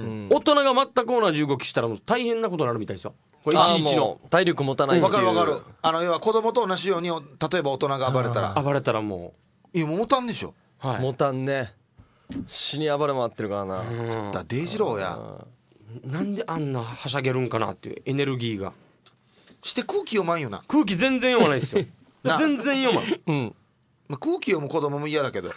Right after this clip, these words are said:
Speaker 1: <laughs> そうですね。小さい時はね。
Speaker 3: うん。うん。
Speaker 1: さあ、続いてラジオネーム、沖縄大好きです。
Speaker 2: はい、ありがとうございます。
Speaker 3: どうも。
Speaker 1: テーマ、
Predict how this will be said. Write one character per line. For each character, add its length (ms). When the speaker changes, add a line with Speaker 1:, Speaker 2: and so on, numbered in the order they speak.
Speaker 1:
<laughs> 600
そ 220
う 20
で 60
す 80
ね。 80
小 200
さ 160
い 60
時 220
は 100
ね。 100
Speaker 3:
う 20
ん。 20
う 20
ん。 400
Speaker 1:
さ 520
あ、 40
続 200
い 60
て 160
ラ 120
ジ 100
オ 60
ネ 100
ー 40
ム、 280
沖 260
縄 220
大 140
好 80
き 80
で 160
す。 340
Speaker 2:
は 100
い、 40
あ 20
り 60
が 80
と 60
う 20
ご 0
ざ 20
い 40
ま 60
す。 60
Speaker 3:
ど 60
う 40
も。 120
Speaker 1:
テ 100
ー 40
マ、 200